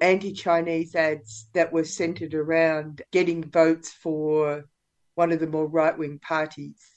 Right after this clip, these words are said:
And it was a deluge. It was quite interesting. I didn't realise until I actually wanted something from YouTube to realise that this will be affecting some people over and above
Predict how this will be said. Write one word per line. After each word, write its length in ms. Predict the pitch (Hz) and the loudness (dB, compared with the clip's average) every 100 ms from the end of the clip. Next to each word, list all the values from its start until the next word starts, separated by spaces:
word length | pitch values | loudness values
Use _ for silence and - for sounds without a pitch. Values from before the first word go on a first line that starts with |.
| _ | _
And 240 | - 170 170 | 4 6 2
it 80 | 185 | 4
was 260 | 196 190 | 4 2
a 60 | 190 | -2
deluge. 540 | 190 202 285 175 127 _ - | 2 2 2 -4 -8 _ -12
It 120 | 160 | -10
was 120 | 170 - | -10 -4
quite 280 | 220 190 | 0 0
interesting. 400 | 226 233 214 165 | 0 -6 -12 -6
I 120 | 151 160 | -2 -2
didn't 280 | 165 165 | -4 -4
realise 400 | 170 170 151 147 | -2 0 0 -2
until 260 | 151 180 156 | -8 -8 -2
I 80 | 151 | 0
actually 360 | 156 - - | 0 -4 -10
wanted 340 | 156 151 147 - | -8 -8 -8 -4
something 360 | 160 165 147 147 | -6 -4 -12 -10
from 160 | 143 | -8
YouTube 420 | 151 185 - 139 143 - | -4 -6 -6 -12 -12 -10
to 100 | 151 | -6
realise 500 | 151 156 151 143 143 | -4 -2 -2 -2 -4
that 160 | 151 - - - - 190 | -8 -10 -20 -20 -6 -2
this 240 | 196 196 | -2 0
will 180 | 190 170 | 2 4
be 220 | 175 165 | 6 6
affecting 600 | 160 170 170 - 151 143 | 4 0 -6 -6 -8 -6
some 260 | - 165 165 | -2 -2 -2
people 580 | 160 151 - 147 143 - - - _ 165 | -8 -6 -6 -6 -6 -12 -20 -20 _ 6
over 400 | 165 165 165 160 | 8 8 4 -2
and 100 | 147 | -4
above 340 | 143 151 143 | 0 0 0